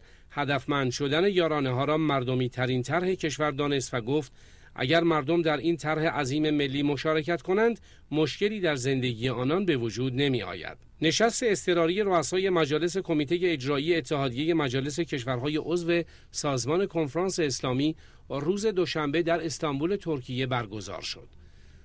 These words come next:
رئیس مجلس ایران گفت در این نشست پیشنهادی برای تشکیل کمیته دائمی پیگیری مسائل مرتبط با غزه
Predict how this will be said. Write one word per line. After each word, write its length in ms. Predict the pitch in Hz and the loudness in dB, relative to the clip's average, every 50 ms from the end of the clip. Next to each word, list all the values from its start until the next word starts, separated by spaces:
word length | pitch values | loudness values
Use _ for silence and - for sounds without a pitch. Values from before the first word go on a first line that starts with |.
| - - - | -18 -10 -4
رئیس 280 | 139 139 147 151 127 - | -2 0 0 0 0 0
مجلس 460 | 165 165 156 151 135 123 151 151 - | 2 2 2 0 0 -2 -4 -2 -2
ایران 360 | 165 151 139 131 147 151 156 | -2 -2 0 0 0 0 0
گفت 300 | 147 151 170 185 180 - - - - - - - - - | 0 2 2 0 0 -2 -10 -20 -20 -20 -20 -18 -10 -4
در 120 | 131 139 135 | -2 -2 0
این 240 | 107 120 175 202 208 | 2 2 2 2 2
نشست 440 | 196 156 - 180 180 185 180 - | 2 0 2 0 0 0 -2 -4
پیشنهادی 540 | - 175 156 - - 180 175 185 220 208 208 | -6 -6 -6 -4 -2 -2 0 0 0 -2 0
برای 340 | 180 170 160 156 165 170 180 | 0 0 2 2 2 0 -2
تشکیل 460 | - - 156 143 - - 175 165 175 | -2 -2 -4 -4 -4 -4 -2 -4 -4
کمیته 460 | - - 160 143 139 127 147 151 156 | -2 -2 -2 -2 0 -2 -2 -2 -2
دائمی 500 | 151 143 151 135 123 127 123 139 160 180 | 0 0 0 0 2 0 2 2 2 0
پیگیری 480 | - 160 156 143 127 123 127 123 139 156 | 0 0 -2 -2 -2 -2 -4 -2 -2 0
مسائل 460 | 156 147 135 123 - 127 120 127 143 | 0 0 -2 -2 -2 -4 -2 -2 -2
مرتبط 480 | 143 143 135 123 - 127 127 123 127 120 | -2 -2 -2 -2 -4 -4 -2 -2 -2 -2
با 180 | 120 127 123 | -2 -2 -2
غزه 480 | 110 113 127 123 110 110 127 135 131 | 0 0 -2 -2 -2 -2 -2 -2 -2